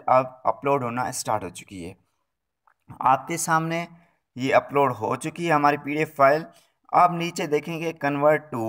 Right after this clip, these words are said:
word लिखा होगा, आपने इस पर करना है क्लिक। देखेंगे converting पीडीएफ़ to word हो रही है। तो लोडिंग लेने के बाद आपकी फ़ाइल कन्वर्ट हो चुकी है। पहले ये पीडीएफ़ थी, अब ये वर्ड फाइल बन चुकी है। अब कह रहा है कि डाउनलोड वर्ड,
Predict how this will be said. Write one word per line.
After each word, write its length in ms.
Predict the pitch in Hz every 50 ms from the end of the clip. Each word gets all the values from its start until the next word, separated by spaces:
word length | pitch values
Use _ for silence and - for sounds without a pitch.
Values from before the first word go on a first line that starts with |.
| 107 107
word 220 | 110 113 123 131
लिखा 340 | 131 123 123 - - - 151
होगा, 260 | 139 147 135 143 147
आपने 440 | 143 - 139 147 151 147 156 156 147
इस 120 | 135 - -
पर 160 | - 113 -
करना 260 | - 120 107 107 110
है 80 | 117 113
क्लिक। 320 | - _ - 107 - - _ _ _ _ _ _ _ _ _ _ _ _ _ _ -
देखेंगे 520 | 117 107 107 131 135 135 180 175 170 180 170 - 139
converting 500 | 135 139 135 143 147 147 156 165 170 156
पीडीएफ़ 400 | - 139 135 127 135 147 147 - _ -
to 100 | 165 160 143 113 110
word 320 | 123 131 135 143 151 143 123 131
हो 120 | 131 120 117
रही 200 | 117 101 92 95
है। 100 | 98 98 _ _ _ _ _ _ _ _ _ _ _ 139
तो 120 | 127 123
लोडिंग 380 | 117 117 123 156 180 190 190 185
लेने 220 | 185 185 180 165
के 100 | 180 170 139 135
बाद 280 | 151 147 147 151 - -
आपकी 300 | 131 139 143 - 160 160
फ़ाइल 360 | - - - 170 127 127 127 131 - -
कन्वर्ट 320 | 127 117 120 117 120 120
हो 180 | 127 127 113 104
चुकी 340 | - - - - - 135 139
है। 200 | 143 151 170 180 - _ _ _ _ _ _ _ _ _ _ _ _ _ _ -
पहले 240 | 147 147 151 160 165
ये 140 | 160 151
पीडीएफ़ 480 | 143 151 - 139 139 139 151 165 165 165
थी, 240 | - - 180 175 165
अब 300 | - - 131 139 135 131 127
ये 180 | 135 143 147 165 180 180 - _ - - 127
वर्ड 360 | 120 113 127 131 135 143 135
फाइल 320 | - - 135 123 131 139 127
बन 200 | 120 131 123 123
चुकी 280 | - - - 117 113
है। 60 | 104 -
अब 260 | - 131 135 - - -
कह 120 | 180 175
रहा 80 | 175 175
है 60 | 175
कि 120 | 175 170 143
डाउनलोड 500 | 131 143 131 139 143 147 156 160 143 123
वर्ड, 340 | 107 107 107 104 101 101